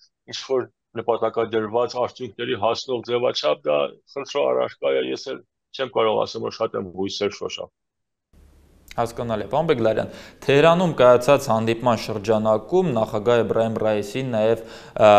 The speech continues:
Speaker 2: ընդունեց արտաքին գործերի նախարարներին և շատ ուշագրավ էր, թե ինչ ձևակերպումներ կային Իրանի նախագահի աշխատակազմի տարածած հայտարարություններում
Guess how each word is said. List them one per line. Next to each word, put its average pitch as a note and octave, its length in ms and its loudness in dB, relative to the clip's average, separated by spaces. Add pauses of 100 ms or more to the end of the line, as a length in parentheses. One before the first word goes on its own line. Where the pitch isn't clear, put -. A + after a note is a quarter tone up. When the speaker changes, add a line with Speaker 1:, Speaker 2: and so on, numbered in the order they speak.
(100)
Speaker 2:
ընդունեց A#2+ 580 4
արտաքին A2+ 560 0
գործերի G#2 440 -2
նախարարներին A#2+ 720 0
և E3 260 0
շատ E3+ 240 0
ուշագրավ C#3+ 560 2
էր, E3 80 0
թե C#3 160 -4
ինչ D#3 140 -4
ձևակերպումներ A#2+ 840 2
կային C3 340 0
Իրանի A2+ 260 0
նախագահի A2+ 500 0
աշխատակազմի G#2+ 880 -4
տարածած A2+ 640 0
հայտարարություններում A2 1040 -2